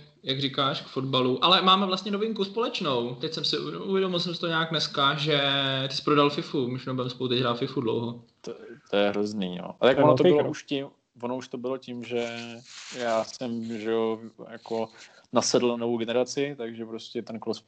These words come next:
Speaker 2: cross platform, i kdybych si tu Fifu nechal, tak bychom hrát spolu nemohli, no, ale
Speaker 1: Hmm.
Speaker 2: já myslím, že takhle jako gaučově, gaučově se určitě sejdem a, a vlastně ať,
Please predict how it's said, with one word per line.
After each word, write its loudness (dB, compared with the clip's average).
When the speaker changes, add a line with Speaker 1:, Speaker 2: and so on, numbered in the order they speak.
Speaker 2:
cross 0
platform, 0
i -2
kdybych 4
si 0
tu 2
Fifu 0
nechal, 6
tak 4
bychom -6
hrát 0
spolu -10
nemohli, -12
no, -6
ale -2
Speaker 1:
Hmm. -2
Speaker 2:
já -2
myslím, -6
že -4
takhle 0
jako 0
gaučově, 0
gaučově -4
se -10
určitě -10
sejdem 0
a, -2
a -10
vlastně -6
ať, -4